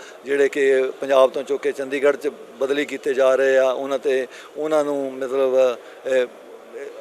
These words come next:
ਬ-, ਬ-, ਅਹ, ਇਨਸਾਫ ਤੋਂ ਇਨਕਾਰ ਕਰਨ ਵਾਲੀ ਗੱਲ ਹੋ ਰਹੀ ਆ,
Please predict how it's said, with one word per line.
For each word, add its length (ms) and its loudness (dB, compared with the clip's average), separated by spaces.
ਬ-, 260 -6
ਬ-, 120 -4
ਅਹ, 460 6
ਇਨਸਾਫ 380 6
ਤੋਂ 140 -4
ਇਨਕਾਰ 340 6
ਕਰਨ 180 2
ਵਾਲੀ 200 4
ਗੱਲ 180 6
ਹੋ 140 6
ਰਹੀ 220 -2
ਆ, 140 -4